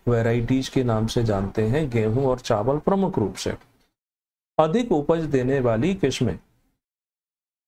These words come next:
अधिक उपज देने वाली जो किस्में थी, इनका विकास, इनका जो खोज थी, वो हो चुकी थी। मैक्सिको में सफल परीक्षण हुए थे, तो भारत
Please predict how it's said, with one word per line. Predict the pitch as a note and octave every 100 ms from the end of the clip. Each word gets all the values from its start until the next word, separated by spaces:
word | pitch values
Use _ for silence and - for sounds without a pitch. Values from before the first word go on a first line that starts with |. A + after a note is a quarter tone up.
| D#3
अधिक | E3 A#3 A3+
उपज | G#3+ G#3 G3
देने | F3+ F#3 F#3+
वाली | F3+ F3 F3+
जो | F3
किस्में | - D#3 - D#3 D#3
थी, | D#3 D#3+
इनका | D3+ D3 D3
विकास, | C3 B2+ B2+ C3 D#3 D#3
इनका | C3+ C3 C3 B2
जो | B2
खोज | A#2+ B2+ C3 D3+ -
थी, | C3+
वो | C3 C3
हो | A#2+ A#2
चुकी | A#2+ C3+ C3+ C3
थी। | C#3 C3+
मैक्सिको | A#2+ A2+ - A#2+ A#2+
में | B2 B2
सफल | A#2+ A#2 B2 A#2
परीक्षण | A2+ A2 A#2 C3
हुए | B2+ B2
थे, | A#2+ C3
तो | C3 _ - - - - C#3
भारत | A#2+ B2 C3 D#3+